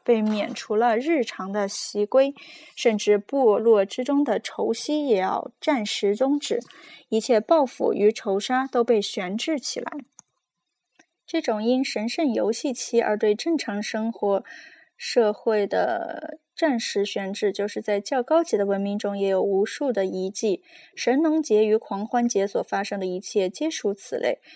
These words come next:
甚至在我们的文明中，一个比我们现在更重私人习惯、更带阶级特权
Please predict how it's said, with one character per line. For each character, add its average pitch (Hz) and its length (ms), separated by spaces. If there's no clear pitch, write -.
甚 220 240
至 202 200
在 208 200
我 196 80
们 190 120
的 196 100
文 196 140
明 233 200
中， 214 300
一 269 100
个 208 200
比 202 200
我 196 100
们 190 240
现 240 240
在 220 220
更 262 320
重 208 220
私 - 220
人 202 180
习 196 200
惯、 196 280
更 196 320
带 196 340
阶 294 260
级 294 120
特 233 260
权 202 360